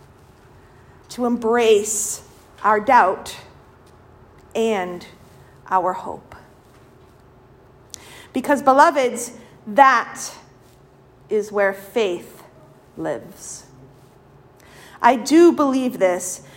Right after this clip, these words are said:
that doubt and hope are the foundations of faith, and that is what this final chapter of Revelation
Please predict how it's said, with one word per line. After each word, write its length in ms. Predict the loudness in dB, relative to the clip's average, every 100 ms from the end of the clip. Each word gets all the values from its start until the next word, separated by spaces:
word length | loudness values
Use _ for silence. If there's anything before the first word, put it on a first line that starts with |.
| -20 -10
that 280 | 2 2 4
doubt 440 | 4 6 4 -2 -6 -2
and 160 | 0
hope 460 | 0 4 4 4 -8 -18 -20 -12
are 140 | 0 2
the 100 | 0
foundations 1080 | 2 2 4 4 4 2 0 -2 -2 -6 -2
of 200 | -2 -2
faith, 640 | 0 2 4 0 -10 -20 -20 -20 -20 -20 -20 -20 -20 -20 -20 -18
and 140 | -6 2
that 200 | 4 2
is 140 | 2
what 240 | 2 2
this 180 | 0 -4
final 540 | 0 2 2 2 0 -2
chapter 600 | 0 2 2 0 0 0
of 220 | -2 -2
Revelation 880 | -2 -2 0 -2 -2 -12 -10 -14